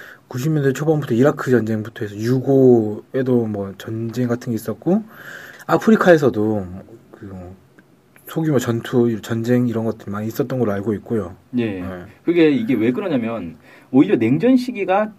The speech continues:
Speaker 2: 전쟁이 더 적었다라는 그런 분석도 있어요.
Speaker 1: 아.
Speaker 2: 음, 왜 그러냐면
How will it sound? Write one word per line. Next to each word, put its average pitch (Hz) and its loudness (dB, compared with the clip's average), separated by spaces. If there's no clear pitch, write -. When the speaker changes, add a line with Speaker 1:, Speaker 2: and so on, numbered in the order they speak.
Speaker 2:
전쟁이 147 0
더 135 -2
적었다라는 127 0
그런 107 -8
분석도 107 -8
있어요. - -8
Speaker 1:
아. 113 0
Speaker 2:
음, 92 -18
왜 127 2
그러냐면 143 -2